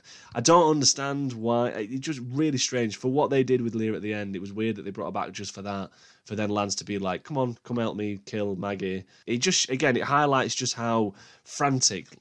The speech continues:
I would say, that Lance is becoming. He's like, "Oh my God, I'm losing control over this situation. Like, I want,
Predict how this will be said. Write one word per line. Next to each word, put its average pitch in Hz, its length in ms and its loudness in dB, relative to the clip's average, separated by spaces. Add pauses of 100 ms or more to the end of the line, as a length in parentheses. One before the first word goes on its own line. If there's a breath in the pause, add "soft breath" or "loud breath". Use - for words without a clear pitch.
(100)
I 98 140 -2
would 98 160 -2
say, 92 180 0
that 90 160 -6
Lance 95 360 -2
is 92 60 -12
becoming. 95 380 -6
He's 95 220 -4
like, 98 160 -4
"Oh 120 40 2
my 110 120 0
God, 107 180 0
I'm 101 160 -2
losing 107 260 -2
control 104 380 -4
over 98 100 -4
this 98 140 -4
situation. 101 560 -6
Like, 98 100 -12
I 95 60 -4
want, 98 440 -2